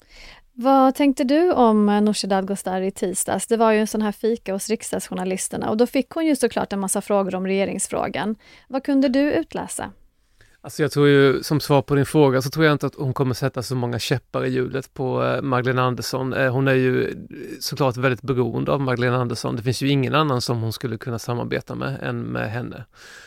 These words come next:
Speaker 2: Så att, eh, det, det var mitt starka intryck efter den här, eh, sammankomsten. Eh, sen är det ju också så att hon, eh, hon har ju lite av en grandios självbild när hon då pratar om att, eh, det är hon som driver, eh, politiken framåt och så vidare.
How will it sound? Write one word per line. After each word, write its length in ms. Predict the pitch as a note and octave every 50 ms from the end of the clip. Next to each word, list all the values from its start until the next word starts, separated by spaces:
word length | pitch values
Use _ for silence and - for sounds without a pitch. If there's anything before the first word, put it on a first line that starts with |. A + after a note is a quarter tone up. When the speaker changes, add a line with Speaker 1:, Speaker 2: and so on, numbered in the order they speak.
| - - _ _
Speaker 2:
Så 160 | - - C3
att, 300 | A#2 G#2 - _ _ -
eh, 200 | A#2+ A2+ A2+ A2+
det, 220 | A#2+ C3+ E3+ F3
det 80 | D#3+ D#3+
var 120 | D3 D#3
mitt 120 | C#3+ C3+ -
starka 320 | - - C#3+ C3 - D3
intryck 340 | C#3+ C3 - - C3 - -
efter 340 | - - B2 C3 - - C3+
den 80 | A#2+
här, 220 | B2 D3 D3+ D3 A#2+ - - C3
eh, 100 | C3+ C3+
sammankomsten. 800 | - - C#3+ B2 B2 A#2+ - C#3 C3 - - C#3+ C#3 B2+ - - _
Eh, 220 | - C#3+ C3+ C3 -
sen 160 | - E3 E3
är 140 | E3+ D#3 C#3
det 40 |
ju 60 | C#3 D#3+
också 220 | D#3 - - D3
så 180 | - - C3+ B2
att 140 | A#2+ -
hon, 320 | - C#3 C3 B2+ B2 B2 B2
eh, 260 | B2 A#2+ B2 B2 B2 A#2 G#2 F#2 - _
hon 160 | _ - C3
har 100 | D#3+ C#3
ju 40 | C3+
lite 160 | D#3+ E3 -
av 100 | E3+ C#3+
en 160 | C3+ C3 C3+ B2+
grandios 640 | - A#2 C3+ B2+ B2+ C3 D3+ C#3+ B2 A#2+ A#2+ -
självbild 800 | - - - C#3+ C#3+ C#3+ C3+ A#2+ A2 G#2+ - C3 C#3+ F3 D#3 C#3+
när 160 | D3 C#3 B2+
hon 140 | B2 B2+ C3
då 120 | C3 B2+
pratar 360 | - - C3 A#2+ A2+ - - A#2+
om 100 | A#2+ A#2+
att, 280 | B2 A#2 - _ -
eh, 140 | C3+ A#2 A2+
det 140 | B2 B2+ B2+
är 40 | B2
hon 220 | A2 B2+ A#2+ A2+
som 280 | G#2+ - C3 A#2 A#2 A2
driver, 800 | G#2+ A#2+ B2 A#2 A2 A#2 A2+ A2+ B2 B2+ B2 B2+ C3 B2+ - -
eh, 60 | -
politiken 640 | - - C3+ B2 A2+ - - C3+ B2 A2 - - -
framåt 380 | - - C3 A2 G2+ - - -
och 60 | B2
så 100 | - C3
vidare. 340 | C3+ C3 - B2 B2+ B2+